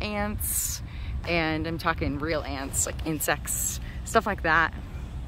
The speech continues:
which I haven't been able to do in, uh, for, you know, since I got here, 'cause it's, it's been, uh, it's, you know, it's the same that the employees are doing. They're doing, you know, different kinds of labor, but,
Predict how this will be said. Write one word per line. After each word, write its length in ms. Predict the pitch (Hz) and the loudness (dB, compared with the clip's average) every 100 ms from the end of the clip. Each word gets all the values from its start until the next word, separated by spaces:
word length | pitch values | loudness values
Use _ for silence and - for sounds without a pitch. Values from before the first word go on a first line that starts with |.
| - - - - - | -6 -6 -6 -6 -2
which 140 | 180 196 | 2 4
I 60 | |
haven't 240 | 208 202 190 | 4 4 2
been 120 | 196 | 0
able 120 | 196 | 0
to 80 | 196 | 0
do 320 | - 277 170 | 2 4 4
in, 160 | 147 139 - | 2 0 0
uh, 220 | 151 151 | 2 0
for, 280 | - 165 156 - - - - - 240 | 2 2 2 -2 -8 -6 -2 0 2
you 80 | |
know, 120 | 202 147 | 4 2
since 200 | - 170 | 0 2
I 60 | 180 | 4
got 200 | 165 - | 4 4
here, 260 | 156 139 - - - | -2 -4 -4 -6 -4
'cause 160 | 143 | -2
it's, 180 | 151 - 156 | -2 -2 -2
it's 240 | 151 - | -2 2
been, 280 | 175 156 156 | 4 4 4
uh, 380 | 147 143 143 151 - - - - - - - - - - - - | 2 2 0 -4 -6 -4 -4 -4 -6 -6 -8 -8 -8 -8 -6 0
it's, 440 | 160 - - - - - - - - - - - - - - - - - - | 0 2 2 0 -6 -6 -4 -4 -6 -8 -8 -8 -8 -10 -10 -10 -6 -6 2
you 120 | 285 | 6
know, 160 | 175 175 | 6 4
it's 160 | 180 | 2
the 60 | 214 | 0
same 260 | - 220 | 2 4
that 100 | 208 | 4
the 80 | 208 | 2
employees 400 | 175 202 196 180 | 2 6 6 8
are 80 | 170 | 4
doing. 300 | 156 165 151 | 2 0 4
They're 140 | 175 | 4
doing, 460 | 165 175 165 165 - - - - - - - - - | 4 0 0 -2 -4 -6 -6 -6 -6 -8 -6 -4 -4
you 80 | 160 | -2
know, 160 | 147 - - - - - - - | -2 -2 -6 -10 -10 -10 -6 -2
different 280 | 190 180 | -2 -2
kinds 300 | - 175 165 | 4 4 4
of 140 | 170 151 | -2 2
labor, 340 | 165 160 151 | 2 2 0
but, 240 | - 143 | 0 0